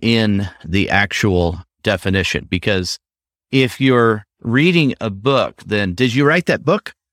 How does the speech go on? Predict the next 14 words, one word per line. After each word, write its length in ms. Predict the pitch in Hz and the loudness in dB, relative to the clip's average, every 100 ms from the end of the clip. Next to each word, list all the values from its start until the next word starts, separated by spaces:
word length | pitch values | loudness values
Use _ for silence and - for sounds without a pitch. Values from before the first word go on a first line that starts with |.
| _ _ - | _ _ -16
Someone 380 | - 180 180 170 | -4 0 2 2
else 200 | 165 - | 2 2
wrote 260 | 143 156 | 2 2
the 60 | - | -2
book, 420 | 101 139 - - | -2 -2 -2 -6
right? 280 | 80 80 - _ _ | -4 -4 -4 _ _
So 220 | - 113 | -2 2
you're 400 | 101 98 110 107 _ _ - | 2 2 2 0 _ _ -6
actually 600 | 117 113 - 113 101 92 - - _ - | -2 -2 -2 0 2 0 -6 -20 _ -4
learning 640 | 95 101 101 76 71 92 104 _ _ | 0 2 2 0 -2 -4 -6 _ _
from 340 | - 92 92 82 | -4 -2 0 -2
somebody 680 | - 107 90 92 92 90 - | -2 0 0 0 0 -4 -2
else, 380 | - - - | -4 -4 -8
right? 220 | 82 64 | -6 -6